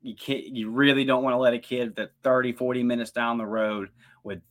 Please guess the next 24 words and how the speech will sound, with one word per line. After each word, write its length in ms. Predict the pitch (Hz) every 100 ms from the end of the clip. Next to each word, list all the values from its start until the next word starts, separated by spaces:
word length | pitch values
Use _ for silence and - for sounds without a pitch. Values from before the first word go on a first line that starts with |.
| -
this 280 | 143 131 -
kind 360 | - 127 120
of 100 | 110
talent, 420 | - 113 113 107
this 180 | 120 120
kind 180 | - 113
of 40 |
athletic 540 | 95 110 107 107 101 92
freak 300 | - 110 -
get 160 | 104
away. 420 | 104 101 104 104 - - - -
But 160 | 110
if 100 | 104
he 80 | 101
does 400 | 95 143 147 -
end 100 | 135
up 140 | 127
going 240 | 123 127 120
to 80 | 113
College 360 | 123 120 117
Station 380 | - 120 113 117
in 120 | 110
Aggie 340 | 110 117 117 117
land, 360 | 113 117 110